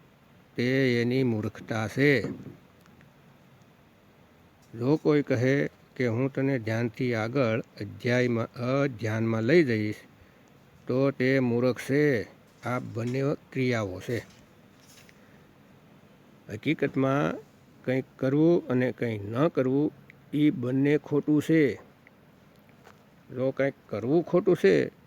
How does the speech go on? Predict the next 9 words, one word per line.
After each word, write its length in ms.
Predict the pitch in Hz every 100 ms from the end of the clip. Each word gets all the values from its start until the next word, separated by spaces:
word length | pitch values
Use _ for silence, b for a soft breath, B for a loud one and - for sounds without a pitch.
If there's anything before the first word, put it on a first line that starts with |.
| - - - - - - - - -
કંઈક 240 | 156 -
ન 220 | 131 127
કરવું 320 | 208 220 226 247
એ 60 |
પણ 180 | 254 254
ખોટું 320 | - 214 180
છે. 140 | 139 131 - - - - - - - - - - - - - - - - - - - - - - _ - - - - - - - - - - - - - _ - - _ - - -
વાસ્તવમાં 880 | 110 123 - 160 165 170 175 170
જે 200 | 123 143